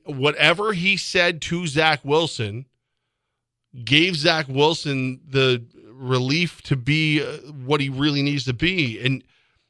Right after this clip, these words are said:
I'm <laughs> almost thinking what he said was, "I think I can be back by December." And I think that, like, if Zach Wilson hears that and goes,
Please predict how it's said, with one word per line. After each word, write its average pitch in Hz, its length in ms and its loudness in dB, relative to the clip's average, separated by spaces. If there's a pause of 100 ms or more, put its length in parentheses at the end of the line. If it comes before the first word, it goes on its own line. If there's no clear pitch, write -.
(260)
I'm 165 200 4
<laughs> 143 60 4
almost 240 420 0
thinking 156 520 0 (1400)
what 147 180 2
he 156 100 0
said 175 340 0
was, 117 540 -2 (500)
"I 135 160 4
think 185 240 0
I 170 80 2
can 170 160 0
be 151 120 -2
back 139 340 2
by 135 140 2
December." 151 580 -6 (220)
And 139 120 2
I 147 80 2
think 180 300 -4
that, 170 260 0
like, 143 320 -4
if 147 220 -10 (280)
Zach 147 320 0
Wilson 180 340 -4
hears 160 280 0
that 160 200 2
and 139 100 -6
goes, 135 340 -2